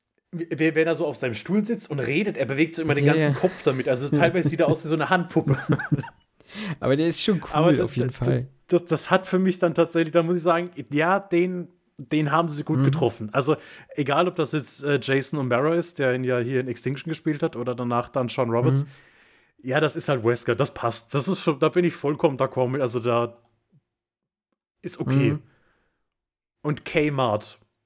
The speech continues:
Speaker 1: wird hier eingeführt. Eine junge Dame, die nach einem Supermarkt benannt ist und ihren echten Namen nicht preisgeben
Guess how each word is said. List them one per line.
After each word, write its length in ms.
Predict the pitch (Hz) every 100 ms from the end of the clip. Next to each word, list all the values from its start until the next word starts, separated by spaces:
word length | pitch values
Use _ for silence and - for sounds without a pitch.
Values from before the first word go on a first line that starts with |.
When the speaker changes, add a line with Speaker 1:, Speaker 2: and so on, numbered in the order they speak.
| -
Speaker 1:
wird 200 | 127 120
hier 140 | 139
eingeführt. 680 | 113 110 104 - 104 98 - _ _ _ _ _ _ _ _ _ _ -
Eine 240 | 135 131
junge 260 | 127 147 117
Dame, 480 | 120 127 151 156 - _ _ _ _ _ -
die 80 | 139
nach 160 | 127 131
einem 200 | 131 110
Supermarkt 500 | 123 143 131 123 -
benannt 320 | 127 123 123
ist 140 | 113
und 120 | 123
ihren 120 | 120 113
echten 240 | 110 123
Namen 220 | 110 104
nicht 120 | 101
preisgeben 460 | - 101 - 107